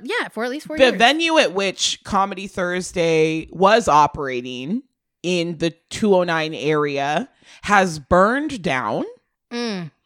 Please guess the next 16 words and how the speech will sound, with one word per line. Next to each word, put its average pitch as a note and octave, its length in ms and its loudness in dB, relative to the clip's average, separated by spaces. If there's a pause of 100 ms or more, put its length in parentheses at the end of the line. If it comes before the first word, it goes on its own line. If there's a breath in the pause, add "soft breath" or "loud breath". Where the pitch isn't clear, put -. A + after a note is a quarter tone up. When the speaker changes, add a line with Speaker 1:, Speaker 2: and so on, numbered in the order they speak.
Speaker 2:
And G3+ 840 2 (600)
I B3 200 8
would D#4 220 2
say C#4+ 280 2
that A#3+ 280 -2
comics B3 640 2
in C4 220 2
that A#3+ 200 4
area A3 460 0
now G3+ 720 2
are G3+ 180 6
not G#3+ 340 4
even A3 220 -4
aware G#3 680 0 (100)
that F#3+ 260 -2
that F#3+ 380 2